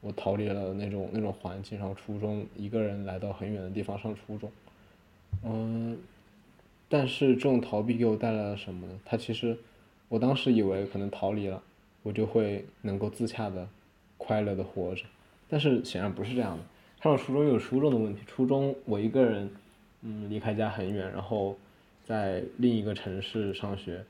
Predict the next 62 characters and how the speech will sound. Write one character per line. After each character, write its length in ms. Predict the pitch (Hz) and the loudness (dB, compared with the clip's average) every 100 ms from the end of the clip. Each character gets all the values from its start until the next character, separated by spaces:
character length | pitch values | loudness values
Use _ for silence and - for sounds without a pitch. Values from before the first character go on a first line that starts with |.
| - _ _ - | -20 _ _ -2
我 100 | 117 | 2
会 60 | |
发 200 | 151 139 | 4 4
现 400 | 139 147 120 107 92 - | 6 6 6 2 -2 2
对 140 | 143 | 8
于 80 | 127 | 8
初 180 | 123 131 | 8 6
中 140 | 131 | 4
的 60 | 123 | 4
我 160 | 101 98 | 4 2
来 120 | 101 | -2
说， 160 | 113 | 0
我 240 | 107 98 85 - - | 0 0 -2 -8 -8
那 180 | 156 147 | 2 6
个 120 | 120 | 6
时 100 | 113 | 2
候 100 | 101 | -2
就 140 | 104 | -2
没 120 | 98 95 | -2 -2
有 100 | 95 | -2
办 180 | 101 | -2
法 80 | 101 | -4
接 240 | 92 101 101 | -4 -4 -4
受 160 | 104 | -4
这 100 | 101 | -6
种 140 | 95 92 | -8 -8
孤 160 | 98 95 - | -10 -12 -12
独， 100 | 92 - - - _ | -16 -18 -20 -20 _
因 100 | - 113 | 2 4
为 40 | |
我 120 | 104 | 6
是 120 | - 107 | 4 2
一 120 | 101 | 6
个 120 | 120 | 6
人 140 | 107 | 6
住， 240 | 101 117 101 - _ - | 2 -2 -4 -12 _ -2
初 180 | - 123 | 6 8
中 100 | 127 | 8
我 120 | 101 | 6
就 100 | 104 | 2
是 160 | 104 | 0
一 80 | 95 | 0
个 80 | 98 | 0
人 160 | 92 90 | -2 -4
住， 160 | 92 - - - - _ _ | -10 -16 -20 -20 -20 _ _
呃， 200 | - 95 | -8 -4
我 180 | 92 95 | 0 4
就 120 | 120 | 6
没 100 | 104 | 6
有 140 | 101 98 | 4 4
办 120 | 107 | 2
法 120 | 101 | 0
接 200 | - 98 | 0 -2
受 220 | 98 104 | 0 -2
那 100 | 101 | -2
种 280 | 98 92 92 - - - _ - _ _ | -2 -4 -6 -12 -20 -20 _ -20 _ _
一 140 | - 104 | -2 4
个 100 | 113 | 4
人 80 | 101 | 4
的 80 | |
孤 220 | 92 101 98 | -2 -4 -4
独， 180 | 92 | -6